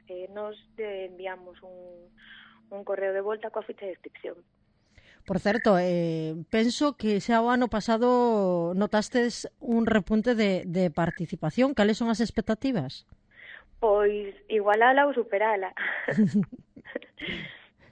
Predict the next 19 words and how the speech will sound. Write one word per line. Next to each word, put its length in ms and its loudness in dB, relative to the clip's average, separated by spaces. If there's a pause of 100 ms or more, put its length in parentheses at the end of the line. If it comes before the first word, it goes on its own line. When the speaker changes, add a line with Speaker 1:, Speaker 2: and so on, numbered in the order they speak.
Speaker 2:
Sobre 240 4
todo 400 2
o 100 2
feito 300 4
de 80 4
que 160 0
xa 240 2
moitos 480 4
coles 340 6
se 80 0
amosaran 460 4
interesados, 720 2
imagino 480 2
que, 320 4
que 80 6
augura 480 6
que 160 -2
terá 240 6
éxito. 480 -2